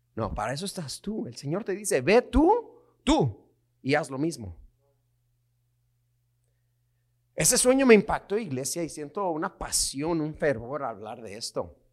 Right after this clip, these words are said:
Porque por ahí nos distraemos como cristianos, por ahí nos distraemos como iglesias haciendo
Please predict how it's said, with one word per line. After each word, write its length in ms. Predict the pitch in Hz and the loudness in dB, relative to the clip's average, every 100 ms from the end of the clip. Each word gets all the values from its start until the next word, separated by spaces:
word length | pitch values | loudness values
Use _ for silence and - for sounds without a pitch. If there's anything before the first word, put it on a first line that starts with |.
| _ _ _ _ _ _ _ _ _ _ _ _ _ _ _ _ | _ _ _ _ _ _ _ _ _ _ _ _ _ _ _ _
Porque 300 | - 95 127 | -14 -4 -4
por 160 | 127 143 | 0 0
ahí 100 | 143 | 0
nos 160 | 190 165 | -2 -4
distraemos 680 | 160 127 127 151 180 156 | -8 -6 -6 -4 -6 -6
como 220 | 147 135 | -4 -4
cristianos, 580 | - 120 - 120 117 113 | -4 -8 -4 -4 -4 -8
por 180 | - 127 | -6 -4
ahí 100 | 135 | -2
nos 180 | 160 165 | -4 -4
distraemos 460 | 139 139 127 151 - | -4 -2 -2 -2 -6
como 160 | 143 | -6
iglesias 600 | 123 123 160 170 - 156 | -4 -4 -4 -4 -6 -6
haciendo 520 | 131 143 151 156 143 | -8 -8 -6 -4 -6